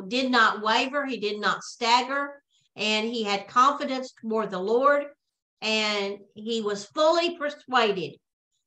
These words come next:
that God was able, uh, to do what he said he was going to do.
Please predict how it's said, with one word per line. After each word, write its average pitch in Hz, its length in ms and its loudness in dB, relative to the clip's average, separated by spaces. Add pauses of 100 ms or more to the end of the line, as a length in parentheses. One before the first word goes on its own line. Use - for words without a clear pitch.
that 196 280 -2
God 233 280 6
was 226 180 -2
able, 202 640 -2 (460)
uh, 202 200 2
to 214 140 -8
do 214 260 0
what 208 140 -4
he 190 100 -6
said 190 220 -6
he 180 120 -4
was 185 140 -8
going 170 280 -8
to 165 80 -16
do. 190 360 2